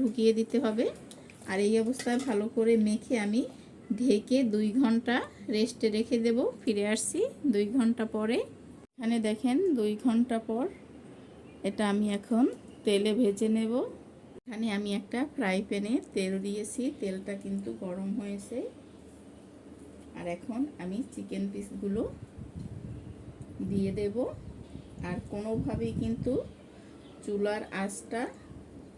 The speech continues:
অতিরিক্ত বাড়িয়ে ভাজা যাবে না, তাহলে কিন্তু ভিতরটা হবে না আর উপর থেকে ক্রিসপি হয়ে যাবে। তাই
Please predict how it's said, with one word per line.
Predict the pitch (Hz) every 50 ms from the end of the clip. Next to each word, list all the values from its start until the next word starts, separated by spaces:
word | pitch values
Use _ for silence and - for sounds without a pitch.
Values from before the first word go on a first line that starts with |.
| - - - 208 202
অতিরিক্ত | 202 202 202 226 220 214 226 220 - - - 247 240 220 202 202
বাড়িয়ে | 196 196 202 202 202 220 226 262 349 523 - - - - - - - - - - - - - - - - - - - - - 196 196 254
ভাজা | 208 180 180 202 202 202 214
যাবে | 208 208 214 220 220 220
না, | 240 339 - - -
তাহলে | 202 240 226 202 208 214 -
কিন্তু | 220 208 220 - 208 196 202
ভিতরটা | 214 196 190 208 208 208 - - 226 269 -
হবে | 208 202 202 220 220 233
না | 262 302 - - - - - - - - - - - - - - - - - - 175
আর | 175 175 190 185 196
উপর | 208 - 208 226 - - -
থেকে | 262 233 - - 247 254 - - -
ক্রিসপি | - - - - - - - 226 240 277
হয়ে | 220 208 214 208 220 220
যাবে। | 214 220 226 262 370 494 - - - - - - - - - - - - - - - - - - - - - - - - - - - - - - - - - - - - - - - - - - - - - - - - - - - - - - - - - - - - - - - - -
তাই | - 185 180